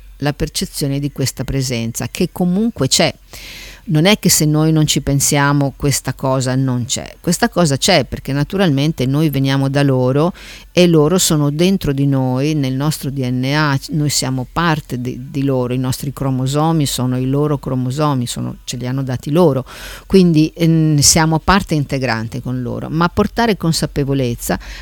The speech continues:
cambia decisamente il rapporto con questa verità. Eh, ed è una cosa importante avere a che fare con la verità,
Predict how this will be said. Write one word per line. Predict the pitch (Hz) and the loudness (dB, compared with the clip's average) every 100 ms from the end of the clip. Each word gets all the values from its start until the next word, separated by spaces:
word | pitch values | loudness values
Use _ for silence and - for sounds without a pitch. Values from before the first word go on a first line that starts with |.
| - | -2
cambia | 196 185 190 | 2 4 4
decisamente | 190 185 - 175 175 147 127 123 - | 4 4 4 4 4 2 0 -2 -2
il | 131 143 147 | -2 2 2
rapporto | 151 - 135 131 147 | 2 0 -2 -2 -4
con | 135 139 | -4 -4
questa | - 120 - 123 | -4 -6 -4 -4
verità. | 120 120 117 107 - - - - - - - - | -4 -6 -6 -8 -8 -14 -18 -16 -16 -16 -18 -2
Eh, | 156 151 151 147 156 | 2 4 4 2 2
ed | 190 180 | 4 8
è | 196 175 | 8 8
una | 170 175 175 | 4 2 2
cosa | 190 180 | 2 2
importante | 170 165 156 - 190 147 127 127 | 2 0 0 6 6 6 2 0
avere | 123 135 | 0 0
a | 135 | 0
che | - | -2
fare | 131 123 127 | -2 -2 -2
con | - 131 | -2 -2
la | 127 | -2
verità, | 123 123 117 151 143 | -2 -4 0 2 2